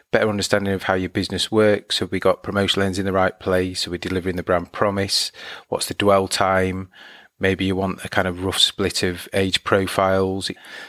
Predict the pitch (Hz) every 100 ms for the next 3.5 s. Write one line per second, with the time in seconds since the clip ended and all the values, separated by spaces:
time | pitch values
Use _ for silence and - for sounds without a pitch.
0 | - - 104 101 98 98 98 - 98 92
1 | 98 98 98 92 - 95 92 92 90 98
2 | 92 98 90 92 - 95 92 92 87 95
3 | 92 92 90 -